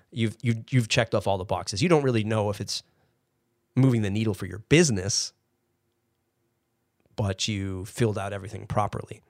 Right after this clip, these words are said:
And I think Syed is really good at that stuff, at creating that beginner level. I, you know, I don't, I don't mean that in a derogatory, in a bad way. Like, he literally owns W P Beginner, but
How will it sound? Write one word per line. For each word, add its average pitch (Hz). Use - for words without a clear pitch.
And 113
I 113
think 123
Syed 110
is 104
really 156
good 113
at 95
that -
stuff, -
at -
creating 110
that 98
beginner 110
level. 101
I, 139
you 147
know, 104
I 113
don't, 127
I 127
don't 131
mean 123
that 107
in 101
a 98
derogatory, 117
in 120
a 117
bad 160
way. 92
Like, 95
he 107
literally 117
owns 120
W 101
P 113
Beginner, 120
but -